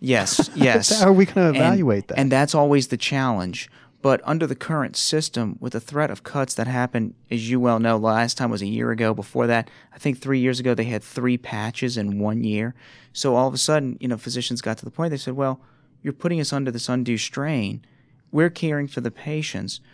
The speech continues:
Speaker 1: but the government's not living up to its obligations to these patients." And so we've got to find a way to fix this system. And so over seven hundred medical societies have, have, uh, supported, um, H R two, which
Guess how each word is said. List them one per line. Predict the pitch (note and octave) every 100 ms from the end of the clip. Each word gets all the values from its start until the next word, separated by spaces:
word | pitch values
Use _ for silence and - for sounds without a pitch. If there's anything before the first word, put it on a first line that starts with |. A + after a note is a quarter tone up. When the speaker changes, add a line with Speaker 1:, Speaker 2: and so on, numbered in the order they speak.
| _ _ _
Speaker 1:
but | C#3+
the | C3
government's | C#3 D3 D#3 C3
not | C3+ G#2+
living | B2+ B2 A#2+
up | -
to | B2+
its | A#2 A2+
obligations | A2+ A#2 A2+ A#2 - A#2
to | - F#3
these | D3+ -
patients." | A2 G2+ - A#1+ - - _ _ _ _ _
And | - B2+
so | - C#3+ B2+
we've | C3+ B2+
got | C3 C3+
to | D3+
find | - A#2+ A#2+
a | A#2+
way | A2+
to | G#2+
fix | - A#2+ A#2+
this | - A2 -
system. | - C#3+ - G2+ A#2 - - - -
And | B2+ B2
so | D3+ C3+ -
over | D3+ D3
seven | C3+ - D3 C3+
hundred | C#3 B2+ A2
medical | A2 A#2+ -
societies | - G#2 G#2+ G2+ G2+ G2+ -
have, | G2 - _ - - _
have, | - A#2 G2+
uh, | G#2+ F2+
supported, | - B2+ - B2+ A#2+ G#2+ _ _ _ _ -
um, | G#2 F#2+
H | - A2+ -
R | A#2+ G2
two, | - - A2+
which | A2 G#2